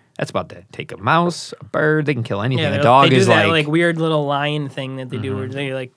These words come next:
Speaker 2: get their shoulders ready and they're like, "Grr."
Speaker 1: They could leap six feet onto nothing. You can't, like, how are you sticking to that?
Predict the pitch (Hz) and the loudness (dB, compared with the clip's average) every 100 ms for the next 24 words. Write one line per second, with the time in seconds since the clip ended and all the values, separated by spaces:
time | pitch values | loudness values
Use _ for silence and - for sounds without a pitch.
0 | - - 147 139 147 135 160 151 165 165 | -10 -6 -4 -4 -4 0 0 2 0 0
1 | 156 117 117 131 131 139 143 139 143 104 | -2 -4 -8 -12 -10 -8 -6 -6 -8 -10
2 | - 104 104 98 98 101 - _ _ _ | -12 -10 -8 -8 -10 -10 -14 _ _ _
3 | - - - 113 - 101 98 98 95 92 | -12 -8 -8 -10 -8 -6 -6 -6 -8 -10
4 | 95 - 98 107 107 151 147 131 165 190 | -8 -8 -8 -8 -6 -6 -6 -4 -2 -2
5 | 156 220 - 113 90 87 80 | -2 -4 -4 -6 -6 -8 -10